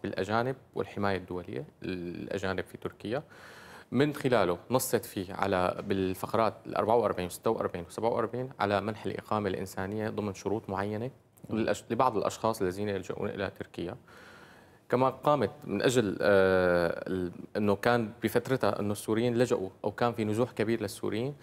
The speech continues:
Speaker 2: مم.
Speaker 1: أيضًا نصت على موضوع الحماية المؤقتة من أجل التفريق بين الحما-، الق-،
Speaker 2: الإقامة
Speaker 1: الإقامة
Speaker 2: الإنسانية
Speaker 1: الإنسانية
Speaker 2: والحماية
Speaker 1: والحماية
Speaker 2: المؤقتة.
Speaker 1: المؤقتة.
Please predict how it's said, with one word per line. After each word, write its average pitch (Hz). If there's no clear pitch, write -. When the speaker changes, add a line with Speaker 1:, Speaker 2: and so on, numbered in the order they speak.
Speaker 2:
مم. 107
Speaker 1:
أيضًا 123
نصت 107
على 95
موضوع 107
الحماية 95
المؤقتة 95
من 107
أجل 113
التفريق 104
بين 87
الحما-، 101
الق-، 90
Speaker 2:
الإقامة -
Speaker 1:
الإقامة 107
Speaker 2:
الإنسانية 117
Speaker 1:
الإنسانية 107
Speaker 2:
والحماية 113
Speaker 1:
والحماية 104
Speaker 2:
المؤقتة. 85
Speaker 1:
المؤقتة. -